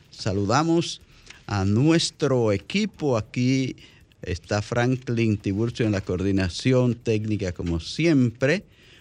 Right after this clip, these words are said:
Por ahí está hoy Josué Rodríguez Bueno en Facebook.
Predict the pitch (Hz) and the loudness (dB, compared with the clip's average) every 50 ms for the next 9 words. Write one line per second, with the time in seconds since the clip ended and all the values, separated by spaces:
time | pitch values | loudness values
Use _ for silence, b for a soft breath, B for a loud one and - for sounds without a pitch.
0 | b b - 98 92 95 98 101 104 107 104 - - 113 98 95 95 98 101 98 | b b -8 -4 -2 0 0 0 0 0 -2 -4 -6 -4 -2 0 0 0 0 0
1 | 98 98 95 90 90 B B B B B B B B B B B B - 92 85 | 0 0 0 -2 -4 B B B B B B B B B B B B -6 -6 -6
2 | - - - 90 90 90 90 87 95 101 87 87 82 92 92 113 131 135 123 120 | -6 -6 -6 -4 -2 0 0 0 -2 -2 -2 -4 -2 -2 -2 0 -2 0 0 0
3 | 113 107 - - - 95 98 104 123 139 143 147 151 151 151 - - - 110 104 | 0 -2 -2 -4 -6 -4 0 0 2 2 2 0 0 -2 -2 -4 -2 0 0 2
4 | 104 101 95 87 - - 85 101 117 127 127 - - 67 64 | 2 0 0 -2 -4 -4 -2 0 0 -2 -4 -6 -10 -12 -14